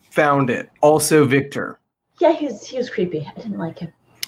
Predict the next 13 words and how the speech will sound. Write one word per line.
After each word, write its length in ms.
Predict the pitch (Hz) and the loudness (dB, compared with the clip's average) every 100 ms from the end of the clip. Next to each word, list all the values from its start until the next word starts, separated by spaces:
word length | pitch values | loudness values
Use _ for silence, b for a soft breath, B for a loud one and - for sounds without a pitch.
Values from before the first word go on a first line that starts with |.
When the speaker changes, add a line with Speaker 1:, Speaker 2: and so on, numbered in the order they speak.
| B B - | B B -2
Speaker 1:
Victor 340 | 143 143 147 | 0 4 4
looked 340 | 135 135 135 - | 4 2 0 -2
back 240 | 123 120 | 0 0
at 80 | 117 | -2
Ella, 240 | 117 113 | -2 -2
so 160 | 107 113 | -2 -2
Victor 240 | 123 120 | -2 -2
probably 340 | 117 131 127 123 | 0 0 0 -2
knows 280 | 117 117 110 | -2 -4 -4
we're 260 | 107 101 101 | -2 -2 -2
looking 400 | 101 101 76 73 | -4 -8 -16 -16
for 480 | - 82 - - - | -14 -12 -10 -12 -12
him, 200 | 69 | -12